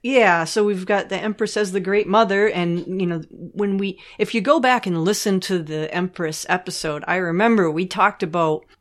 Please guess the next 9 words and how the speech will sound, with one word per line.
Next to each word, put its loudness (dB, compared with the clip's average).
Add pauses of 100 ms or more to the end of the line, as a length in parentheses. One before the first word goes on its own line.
(100)
the 0
Empress 2
as 0 (120)
both 0
Isis 0
and 4
Nephthys, -4
her -8
sister. -14